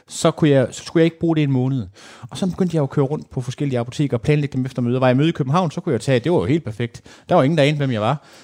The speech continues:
Inden midt på Strøget. Så kunne jeg gå på apotek der, og så lige ringe til min, øh, min læge og, og sige, at jeg skal altså nogle ting her de næste fjorten dage. Jeg kunne ikke få til nogle, øh, uger. Øh, sådan blev det med tiden,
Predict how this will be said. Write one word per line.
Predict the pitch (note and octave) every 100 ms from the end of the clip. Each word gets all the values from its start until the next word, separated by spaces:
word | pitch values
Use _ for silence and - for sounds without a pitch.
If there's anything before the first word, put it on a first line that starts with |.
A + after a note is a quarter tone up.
| -
Inden | D#3 D3+
midt | D3
på | -
Strøget. | - D3+ E3 - -
Så | D#3+
kunne | G3+
jeg |
gå | D#3+
på | D3+
apotek | C#3 - F3+
der, | E3
og | D#3
så | E3+
lige | E3+
ringe | D#3+ F3+
til | F3+ E3
min, | C#3+ B2
øh, | A#2 A2
min | A#2 A#2
læge | A2+ C3+ F3
og, | D3+ B2+ A#2+ -
og | A#2+
sige, | - D#3 D3+
at |
jeg | C#3 C3+
skal | D3+
altså | D3+ B2+ B2+
nogle | A#2+
ting | A#2+ D#3
her | C3
de |
næste | B2+ C3 B2
fjorten | C3 C3 C3
dage. |
Jeg | B2+
kunne | -
ikke | D#3
få | - D#3+
til | - B2+
nogle, | A2+ G#2
øh, | G2+ G2+
uger. | C#3 D3 C#3+ _ - - - - - _ A2+
Øh, | A#2+ A2+
sådan | G#2+ E3
blev | F#3
det | D3+
med | A#2+
tiden, | - F#3+ B2